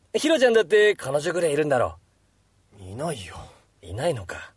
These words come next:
Speaker 2: 悪かったね。
Speaker 1: ああ、悪いね。健全な大学生ってやつなんだから、恋愛ぐらいしなきゃ。
Speaker 2: 相手ができたら恋愛するよ。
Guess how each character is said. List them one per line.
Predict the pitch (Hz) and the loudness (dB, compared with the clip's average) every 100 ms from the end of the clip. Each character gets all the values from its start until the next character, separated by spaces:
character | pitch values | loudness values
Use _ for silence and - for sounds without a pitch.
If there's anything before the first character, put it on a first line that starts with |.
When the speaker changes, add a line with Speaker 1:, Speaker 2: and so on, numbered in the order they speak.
| - | -6
Speaker 2:
悪 | 170 311 - | 0 2 2
か | - | -2
っ | |
た | - | -4
ね。 | - 190 - - - 78 | 0 0 -2 -10 -14 -2
Speaker 1:
あ | |
あ、 | 98 156 214 233 202 | 4 6 6 6 6
悪 | 160 156 196 | 6 6 4
い | 165 | 4
ね。 | 175 123 - _ _ _ _ _ - | 2 2 -2 _ _ _ _ _ -12
健 | 107 156 | -6 0
全 | 170 175 | 2 4
な | 165 | 4
大 | 165 | 4
学 | 170 | 2
生 | 156 151 | 2 0
っ | |
て | 156 | 2
や | 147 | 2
つ | 147 | 2
な | 147 | 2
ん | |
だ | 143 | 2
か | 135 | 4
ら、 | 120 - _ _ - | 2 0 _ _ -8
恋 | 120 196 | -2 2
愛 | 226 220 | 4 6
ぐ | 208 | 4
ら | 180 | 4
い | |
し | 131 | 2
な | 143 | 0
き | 117 | 0
ゃ。 | 104 82 - - | -4 -6 -12 -8
Speaker 2:
相 | 123 208 214 | -2 0 0
手 | 220 | 0
が | 170 | 0
で | 135 170 | 0 -2
き | - | 0
た | 247 | 2
ら | 240 | 4
恋 | 135 117 110 | 2 -2 -6
愛 | 107 | -8
す | 113 | -10
る | |
よ。 | 101 | -12